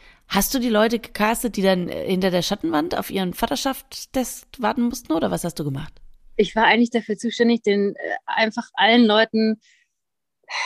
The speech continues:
Speaker 2: alle Leute auszutricksen und falsche Sachen über ihren Partner und ihre lieben anderen Menschen zu erzählen, damit sie dann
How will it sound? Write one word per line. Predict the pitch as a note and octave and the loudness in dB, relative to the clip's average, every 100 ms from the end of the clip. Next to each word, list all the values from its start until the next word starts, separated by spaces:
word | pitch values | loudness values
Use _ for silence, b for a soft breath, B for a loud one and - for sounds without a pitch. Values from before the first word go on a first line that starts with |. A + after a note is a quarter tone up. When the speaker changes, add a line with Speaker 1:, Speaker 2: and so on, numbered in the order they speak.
| B | B
Speaker 2:
alle | A#3 C4+ C4 | 4 4 4
Leute | C4 C#4 | 2 4
auszutricksen | A3 - B3+ B3 A#3+ A#3 | 2 0 -2 0 0 -2
und | G#3+ | -6
falsche | - A#3+ A#3 | -2 -2 -2
Sachen | G3+ A#3 B3+ A#3 F3 | -4 -2 2 0 0
über | G#3+ G#3+ | 0 2
ihren | G#3+ G#3+ | 2 0
Partner | - A3 A3+ G#3 G3 - | 2 0 2 0 -2 -2
und | G3+ | -2
ihre | G3+ G3+ | 0 -2
lieben | G3+ G#3+ | -4 -8
anderen | G3+ G3+ G3+ | -6 -4 -2
Menschen | G3 G3+ - G3 F#3 | -2 -4 -4 -4 -4
zu | - | 0
erzählen, | F3+ - G3+ G3+ | -2 2 4 6
damit | G3 G3+ | 4 2
sie | - G3 | 0 2
dann | F#3 F#3+ | 2 2